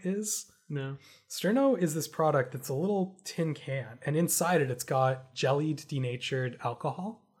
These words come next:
Speaker 1: And the idea is that you can set up a little frame over top of it, and you light it just like with a, with a match, and it controls, er, and it produces a really clean burning flame that's just hot enough to, like, warm stuff up.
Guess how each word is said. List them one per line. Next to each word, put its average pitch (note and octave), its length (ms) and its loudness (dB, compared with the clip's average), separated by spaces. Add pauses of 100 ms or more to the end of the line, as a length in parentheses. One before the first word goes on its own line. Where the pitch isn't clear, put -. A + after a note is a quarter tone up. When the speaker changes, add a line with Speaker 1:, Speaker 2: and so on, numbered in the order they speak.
(380)
Speaker 1:
And D#3 100 0
the D#3 60 4
idea G3+ 280 2
is C#3+ 240 2
that C3+ 140 -2
you B2+ 80 -4
can C3+ 140 -4
set G3 240 2
up D#3 160 4
a D3 40 0
little C3 300 0
frame B2+ 640 -2
over B2+ 240 -2
top A#2 300 -8
of - 80 -6
it, G#3+ 220 -4 (180)
and D3+ 100 2
you C#3 80 -2
light E3 220 4
it A#2 160 -4
just - 140 -8
like B2+ 120 -4
with B2 180 -6
a, B2+ 260 -4
with C3 100 -6
a B2+ 60 -2
match, C3+ 400 -6 (320)
and C#3+ 80 0
it B2+ 60 2
controls, D#3+ 380 4
er, D3+ 320 4
and D3 120 4
it - 240 -4
produces D#3+ 380 0
a C#3 60 0
really C3+ 200 -2
clean D3 400 -4
burning B2 340 -2
flame C3+ 580 -8 (580)
that's C3+ 200 2
just D#3+ 220 2
hot B2 220 2
enough D3+ 200 2
to, - 80 -2
like, B2 140 -2
warm A#2+ 280 -2
stuff - 280 -6
up. E3 320 -2